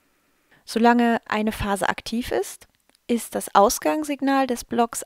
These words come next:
eins. Wird der Zustand dann an den folgenden Block übergeben, wechselt das Signal auf null. Die Übergabe wird durch die Transition freigeschaltet.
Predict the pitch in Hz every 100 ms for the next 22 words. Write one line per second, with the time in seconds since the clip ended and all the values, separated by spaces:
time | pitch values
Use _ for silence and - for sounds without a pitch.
0 | - 190 180 190 - - - - - _
1 | _ _ _ _ 233 220 208 254 247 -
2 | 233 226 220 214 214 - 202 196 226 226
3 | 214 196 202 - 202 185 208 247 330 330
4 | 254 233 - 220 220 226 226 202 196 202
5 | 208 196 175 - - - - - - -
6 | - _ _ _ _ _ _ _ _ _
7 | _ _ _ _ _ _ _ _ _ _
8 | _ _ _ _ _ _ _ - 233 233
9 | 269 269 285 302 311 - 247 240 233 233
10 | - 220 208 - 220 208 - 185 180 -
11 | - 180 - - -